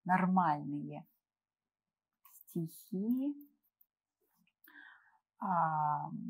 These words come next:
не надо писать такие странные, странные символистские стихи. Вот это «Акмеисты». Это Ахматова, Мандельштам.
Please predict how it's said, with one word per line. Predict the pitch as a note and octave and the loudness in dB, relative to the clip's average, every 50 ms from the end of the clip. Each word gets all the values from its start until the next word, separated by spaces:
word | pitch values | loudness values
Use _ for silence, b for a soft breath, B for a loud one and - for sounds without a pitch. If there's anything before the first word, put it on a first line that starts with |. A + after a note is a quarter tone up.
| - G3 - _ _ _ _ _ _ - | -12 -14 -18 _ _ _ _ _ _ -14
не | - D#3+ E3 E3+ F3+ G3 G3+ G3 G3 F#3+ F#3+ | -8 -6 -4 -2 -2 0 0 0 0 2 2
надо | F#3+ F#3+ G3+ G#3 G#3+ A3 A3+ A3 G3+ G#3+ A3+ A#3+ B3 B3+ C4+ C#4 C#4+ - _ _ _ _ _ _ _ _ _ _ _ - | 2 0 2 2 4 4 4 2 2 2 0 0 0 -2 -2 -4 -8 -14 _ _ _ _ _ _ _ _ _ _ _ -10
писать | F#3 F3+ - - - E3+ F#3+ G#3 A3 G#3+ - - - - _ _ _ _ | -8 -8 -6 -2 0 2 4 4 4 2 0 -6 -20 -20 _ _ _ _
такие | - F#3 F#3 - - F#3+ F3+ F3 E3+ E3 E3 | -4 -4 -4 -2 -2 0 0 0 -2 -6 -8
странные, | - - - - - - G3 F#3 F3+ F#3+ G3 G#3+ A3 A3 A3+ A3 G#3+ G#3+ G#3+ G#3+ A3 A3 G#3+ G#3 G#3 G3+ | -10 -10 -10 -10 -4 0 0 2 2 2 4 4 4 4 4 2 0 0 0 0 0 0 -2 -4 -6 -10
странные | - - - - D#3+ D3+ D#3 F3+ F#3+ F#3+ F#3 F3+ F3+ F3+ F3 E3+ E3+ E3+ E3 E3+ _ _ _ _ _ - | -12 -14 -8 -4 -2 -2 0 0 2 2 2 2 0 -4 -6 -8 -10 -12 -14 -16 _ _ _ _ _ -10
символистские | - - F#3 E3+ D#3+ D3+ D3 D3 C#3 C#3 C#3+ C#3+ - - - - - _ - D3+ D3 C#3+ C#3+ - _ _ _ _ _ _ _ _ - | -6 -4 -2 0 0 0 -2 -2 -4 -6 -8 -8 -10 -14 -20 -20 -16 _ -12 -12 -12 -12 -16 -18 _ _ _ _ _ _ _ _ -20
стихи. | - - E3 D3 - - - - - - _ _ _ _ _ _ _ _ _ _ _ B B B B B B B _ _ - | -12 -10 -10 -10 -10 -12 -14 -14 -14 -16 _ _ _ _ _ _ _ _ _ _ _ B B B B B B B _ _ -12
Вот | - D3 C#3 - - | -10 -10 -8 -6 -6
это | G3 F#3+ A3+ - | -2 0 0 2
«Акмеисты». | - - E3 D#3+ - E3 E3+ D#3+ D#3 C#3+ C3+ - - - - - - - - - - - - _ _ _ _ _ _ _ _ _ _ | 2 0 -2 0 -2 -2 -2 0 0 -2 -4 -6 -6 -10 -12 -12 -12 -12 -12 -12 -12 -16 -20 _ _ _ _ _ _ _ _ _ _
Это | - C#3 - - - - - | -12 -10 -8 -6 -6 -6 -6
Ахматова, | - - - F#3+ A#3 B3 A#3 - D3+ D3 D3 | -6 -4 -2 -2 -2 -2 -4 -6 -4 -4 -4
Мандельштам. | C#3+ D3 D3 D3 C#3+ C#3 C#3+ C#3+ - - - - F#3+ G#3+ A#3 A#3 A#3 | -2 -4 -4 -6 -6 -8 -10 -12 -12 -6 -2 -2 0 0 -2 -4 -6